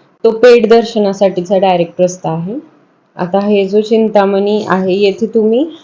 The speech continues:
तुमच्या मन-, मनातील जे इच्छा किंवा मनोकामना आहेत ते सांगून त्याच्यावरती पण आपले हस्त ठेवतो. जर त्याचा होकार असेल किंवा तो काम होणार असेल तर चिंतामणी हे उजव्या बाजूला फिरते.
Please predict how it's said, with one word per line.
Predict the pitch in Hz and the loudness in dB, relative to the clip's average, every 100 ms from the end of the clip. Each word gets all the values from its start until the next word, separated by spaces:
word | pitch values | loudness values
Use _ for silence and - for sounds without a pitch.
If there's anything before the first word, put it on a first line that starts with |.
| _ | _
तुमच्या | 220 220 233 | -4 0 0
मन-, | 226 226 214 | 2 2 0
मनातील | 202 214 220 220 226 220 | 0 0 2 0 -2 0
जे | |
इच्छा | 226 214 - - 233 226 | 0 0 -6 -4 2 2
किंवा | 208 208 214 | 2 0 0
मनोकामना | 214 202 208 202 196 190 185 | 0 0 0 2 2 0 -2
आहेत | 208 | -4
ते | - 233 247 339 - _ | -4 -2 -2 -4 -12 _
सांगून | - 202 196 202 220 | 0 2 2 0 2
त्याच्यावरती | 208 202 214 208 208 202 | 0 2 2 2 2 0
पण | 196 214 233 | 0 -2 -2
आपले | 196 208 | -2 -2
हस्त | 208 226 220 233 | -2 -2 -2 -4
ठेवतो. | 220 226 196 175 202 - - _ - | -2 -2 -2 -2 -4 -6 -14 _ -2
जर | 233 | 0
त्याचा | 226 247 233 247 | 2 2 4 2
होकार | 233 214 233 233 | 4 2 4 2
असेल | 208 196 196 220 | 2 -2 -4 -2
किंवा | 233 226 | -2 0
तो | 214 220 | 0 0
काम | 208 202 214 | 0 0 0
होणार | 220 202 190 190 | -2 -2 -2 -2
असेल | 185 - 254 330 _ _ _ | -2 -2 -2 -4 _ _ _
तर | 214 | -2
चिंतामणी | 202 233 214 214 190 190 180 196 | 0 -2 0 0 0 0 -2 0
हे | 214 226 | 0 2
उजव्या | 233 196 214 | 2 2 2
बाजूला | 202 202 190 185 | 2 0 0 -2
फिरते. | 190 233 196 - 226 | 0 -2 -2 -4 -6